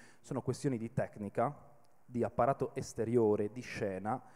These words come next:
ecco, proprio di quella tecnica e di quella scena che malamente disprezzano. E poiché a me interessa l'uomo,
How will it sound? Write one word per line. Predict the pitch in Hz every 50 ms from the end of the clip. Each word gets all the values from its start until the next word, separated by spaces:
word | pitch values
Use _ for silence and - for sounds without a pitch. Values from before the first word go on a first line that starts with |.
| - -
ecco, | - 185 - - 180 160
proprio | - - - 208 151 127 - 143 127 123
di | - 165
quella | - 220 165 131 127
tecnica | - - 156 139 131 - - 156 170 175 170 - 190 - -
e | 160 160
di | 135
quella | - 165 139 151
scena | - - - 135 120 110 110 113 123 131 - - - - - -
che | - 170
malamente | 156 139 147 127 107 101 101 95 95 - 110 95 - - - -
disprezzano. | - 117 - - - 69 78 - - - - 87 87 - - - - - - - - - - - - - - - - - - - - -
E | -
poiché | - 226 214 - 285
a | 233
me | 151 139 165
interessa | 175 156 - 127 139 143 - - 113
l'uomo, | 117 127 127 127 113 101 101 101 104 117 123 113 - - -